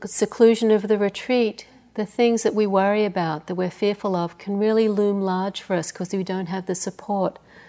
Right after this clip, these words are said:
of our daily routines. So again, it's important just to see fear for what it is, as this set of sensations in the body and a color or flavor in the mind.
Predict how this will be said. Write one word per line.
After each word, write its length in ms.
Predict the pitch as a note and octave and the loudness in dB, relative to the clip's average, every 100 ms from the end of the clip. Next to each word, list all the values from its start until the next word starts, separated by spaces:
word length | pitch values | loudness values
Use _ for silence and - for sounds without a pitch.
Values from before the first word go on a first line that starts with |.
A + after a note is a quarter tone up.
| - - | -20 -4
of 120 | F3+ | 2
our 120 | F3+ F3 | 2 4
daily 380 | F#3 F#3 F#3 | 4 4 4
routines. 920 | F3+ F3+ F3+ - G3 F#3 D3+ C#3 - - _ _ _ _ _ _ - | 2 0 -2 -4 -2 0 -2 -6 -14 -18 _ _ _ _ _ _ -10
So 220 | - A3+ | 0 0
again, 340 | A3 A3+ A3 | 2 2 4
it's 220 | G3+ - | 2 0
important 640 | G#3+ G3 - G#3+ G3 G3 - | -6 -4 -2 0 0 -6 -2
just 260 | D4 - | -2 0
to 100 | - | -4
see 280 | - - B3+ | -4 -2 -2
fear 520 | - - A#3+ A3+ G#3+ - | -4 0 2 2 0 -8
for 200 | - A3 | -6 -2
what 200 | G#3+ G#3+ | 0 0
it 120 | G#3 | 0
is, 380 | A3 G#3 E3 F3+ | 2 0 -2 -4
as 120 | - | -4
this 120 | F3 | -4
set 380 | - F#3+ F#3 - | -4 -4 -6 -8
of 120 | G3 | -10
sensations 1040 | - G3 F#3+ - G3 G#3+ - E3+ D3 - - _ _ _ | -6 -6 -6 -4 -6 -6 -6 -6 -6 -12 -20 _ _ _
in 140 | F#3 F#3 | -4 -2
the 80 | |
body 580 | F3+ F3+ F3+ F3+ D#3 D3+ _ _ _ - | 0 0 0 0 -2 -4 _ _ _ -10
and 160 | F3 E3+ | -6 -6
a 20 | |
color 480 | - - F#3+ F3+ E3+ | -6 -4 -2 0 0
or 180 | E3 | -2
flavor 540 | D#3+ - F3+ F3+ F#3 D#3+ | -4 -4 0 0 2 0
in 220 | - E3 | 0 0
the 80 | E3 | 0
mind. 640 | E3 E3 E3+ E3 D3+ D3 | -2 -2 -4 -6 -8 -12